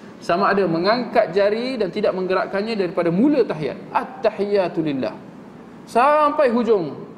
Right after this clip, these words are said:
bacaan, "Fil alamina innaka hamidum majid." Dia turunkan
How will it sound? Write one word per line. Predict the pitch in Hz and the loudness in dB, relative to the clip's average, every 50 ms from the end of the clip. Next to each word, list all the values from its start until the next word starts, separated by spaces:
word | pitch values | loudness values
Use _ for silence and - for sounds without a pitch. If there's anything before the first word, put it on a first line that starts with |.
| - - - | -12 -8 -6
bacaan, | 160 151 - 165 143 127 113 110 - - - - - | -4 0 0 2 2 2 0 -4 -12 -16 -8 -2 0
"Fil | 170 156 | 0 2
alamina | 139 139 147 143 139 135 139 151 165 170 156 - | 2 0 -2 -2 -2 -4 -2 -2 -2 -2 -2 -4
innaka | - 233 240 240 226 214 - 165 | -6 -6 -2 -2 -2 0 -2 -2
hamidum | 156 - 160 156 156 151 139 143 139 131 | -2 -2 -2 -2 -2 -2 -2 -2 -2 -2
majid." | 131 127 127 113 107 - - - - | -2 -2 -2 -2 -4 -4 -6 -10 -8
Dia | 117 117 | -8 -6
turunkan | 117 139 127 123 110 110 107 | -2 -2 -2 -2 -2 -4 -8